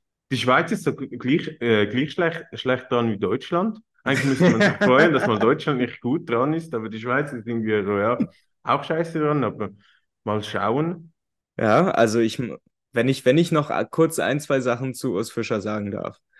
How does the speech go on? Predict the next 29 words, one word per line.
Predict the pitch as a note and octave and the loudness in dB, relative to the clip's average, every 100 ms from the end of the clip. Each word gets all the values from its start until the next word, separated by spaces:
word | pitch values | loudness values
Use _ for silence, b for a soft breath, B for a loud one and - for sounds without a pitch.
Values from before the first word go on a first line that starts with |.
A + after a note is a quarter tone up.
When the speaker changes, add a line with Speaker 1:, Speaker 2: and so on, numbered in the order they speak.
| b b b - | b b b 2
Speaker 2:
Weil, | G2 G2+ G#2 - | 6 6 6 0
ne, | - C3 D#3+ | 4 6 6
wir | B2 | 6
haben | B2+ D3+ | 4 2
ansonsten | B2+ B2+ C#3+ - C#3 | 0 0 -2 0 0
hier | C3 | 0
einfach | A#2+ C#3 D3+ | 0 -2 -6
nicht | D3+ C#3+ C#3+ | -2 -2 -2
den | C#3 | -2
Raum | A2+ B2 F3+ | 2 4 2
und | B2 G#2+ | 0 -6
ich | - | -6
meine, | A#2+ B2 G2 | -4 -4 -6
ne, | A#2 D#3+ C3+ | -2 -2 0
wir, | A#2+ F#2 - - | -2 -4 -12 -6
hier | B2+ | -4
sind | A2+ C#3+ | 0 -2
zwar | C#3+ A2+ G#2 | -2 -2 -2
zwei | - C3 D3+ | 0 0 2
der | D3+ | 2
drei | B2+ A#2+ | 0 2
Leute, | A#2+ A#2 A#2+ | 2 0 -4
die | A#2 | -6
hier | A#2 | -4
gerade | A#2 A#2 | -2 -2
zusammensprechen, | A2+ A2+ A2+ B2 B2+ A#2+ C3 B2+ - | -4 -4 -4 -4 -6 -4 -6 -8 -10
ich | - | -8
bin | A#2+ | -4
Unioner, | A2 A2+ B2+ B2 C3 | 0 2 0 0 -6